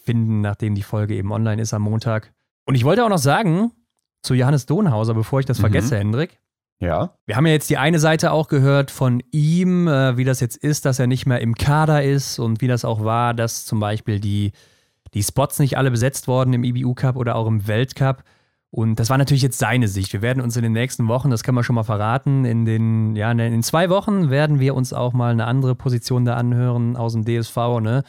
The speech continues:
Speaker 2: Mhm.
Speaker 1: Was da genau los ist. Also, damit wir auch beide Seiten mal so ein bisschen beleuchten können.
Speaker 2: Stimmt, das passt jetzt gut zusammen, ja. Genau, aber dazu dann in zwei Wochen mehr.
Speaker 1: Ja, aber ansonsten schreibt uns auch gerne wieder Feedback oder was auch immer ihr hören, sehen wollt. Keine Ahnung, unter die Folge, unter das Folgenbild,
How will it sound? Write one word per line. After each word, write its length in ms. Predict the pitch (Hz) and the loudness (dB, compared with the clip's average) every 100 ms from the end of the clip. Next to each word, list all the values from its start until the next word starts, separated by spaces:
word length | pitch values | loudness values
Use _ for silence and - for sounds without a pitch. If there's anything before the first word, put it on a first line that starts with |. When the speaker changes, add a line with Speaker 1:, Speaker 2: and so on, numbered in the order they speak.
| - | -6
Speaker 2:
Mhm. 340 | 98 92 87 110 | -2 -2 -2 -4
Speaker 1:
Was 260 | 98 113 - | -4 -4 -2
da 80 | |
genau 280 | 110 110 107 | -2 0 0
los 300 | 104 110 120 | 0 -2 -2
ist. 300 | 117 113 - | -4 -4 -6
Also, 460 | 107 101 98 101 101 _ _ _ _ - | -4 -4 -2 -4 -4 _ _ _ _ -8
damit 260 | 98 101 | -6 -4
wir 80 | 101 | -4
auch 140 | 101 | -6
beide 320 | - 101 120 113 | -4 -2 0 0
Seiten 340 | 113 117 - | 0 -2 0
mal 160 | 113 107 | 0 0
so 100 | 104 | 0
ein 60 | |
bisschen 240 | 110 113 107 | 0 -2 -2
beleuchten 400 | 104 110 - 110 | -2 -2 -4 -4
können. 340 | 110 107 117 - | -2 -2 -4 -6
Speaker 2:
Stimmt, 320 | - - 143 - | -8 -2 0 0
das 120 | - | -4
passt 220 | 110 - | -6 -8
jetzt 140 | - | -10
gut 160 | - 127 | -8 -4
zusammen, 400 | 135 127 113 85 | -2 0 0 0
ja. 300 | 90 107 135 - _ | -2 -4 -8 -18 _
Genau, 200 | - 101 | -4 0
aber 140 | 95 98 | 0 0
dazu 460 | 110 123 - 139 131 | 0 0 -2 -2 -2
dann 240 | 120 113 | -2 -4
in 200 | 107 107 | -4 -4
zwei 260 | - 101 95 | -2 -2 -2
Wochen 240 | 117 90 | -2 -2
mehr. 340 | 95 104 117 - - | 0 0 -2 -6 -2
Speaker 1:
Ja, 80 | 147 | 0
aber 100 | 185 | 2
ansonsten 320 | 170 202 233 | 2 0 -2
schreibt 220 | - 208 | -2 -2
uns 60 | 185 | -2
auch 80 | 170 | 0
gerne 180 | 185 | 0
wieder 180 | 180 175 | 0 0
Feedback 460 | - 185 - 185 175 | 0 -6 -2 -2 0
oder 460 | 165 160 160 151 - _ | 2 2 2 0 -4 _
was 260 | - 135 156 | -2 0 0
auch 100 | 147 | 0
immer 180 | 156 151 | 2 2
ihr 120 | 135 | 2
hören, 240 | 135 151 | 2 2
sehen 260 | 120 147 147 | 2 0 0
wollt. 260 | 135 139 - | 0 -2 -2
Keine 340 | 156 185 175 | 0 2 2
Ahnung, 380 | 156 165 165 165 | 2 2 0 0
unter 320 | 165 185 175 | -2 0 0
die 100 | 151 | 0
Folge, 480 | - 151 160 160 156 | 0 0 2 2 2
unter 160 | 151 | 0
das 100 | 135 | 0
Folgenbild, 600 | 135 139 139 135 143 139 | 0 2 2 2 2 -2